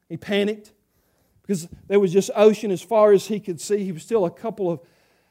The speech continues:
hours from his destination. Then he got a bright idea. He remembered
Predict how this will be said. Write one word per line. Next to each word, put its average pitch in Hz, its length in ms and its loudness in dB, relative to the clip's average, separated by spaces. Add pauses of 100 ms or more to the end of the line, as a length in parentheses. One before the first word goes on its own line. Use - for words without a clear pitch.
(280)
hours 202 360 6
from 202 180 -6
his 160 140 -6
destination. 190 720 -4
Then 202 100 -2
he 190 100 -16
got 175 120 -8
a - 20 -10
bright 156 220 -10
idea. 143 420 -14 (1900)
He 202 180 -6
remembered 175 680 -4